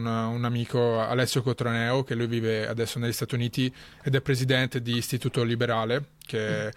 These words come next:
Speaker 1: fanno molta formazione in ambito economico e
Speaker 2: Sì.
Speaker 1: libertà di mercato,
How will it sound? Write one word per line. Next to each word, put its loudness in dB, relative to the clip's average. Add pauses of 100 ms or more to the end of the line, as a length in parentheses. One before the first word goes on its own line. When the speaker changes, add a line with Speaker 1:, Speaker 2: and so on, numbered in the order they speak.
(100)
Speaker 1:
fanno 0
molta 2
formazione 0
in 2
ambito -2
economico 0
e 2
Speaker 2:
Sì. 2
Speaker 1:
libertà -2
di -4
mercato, -2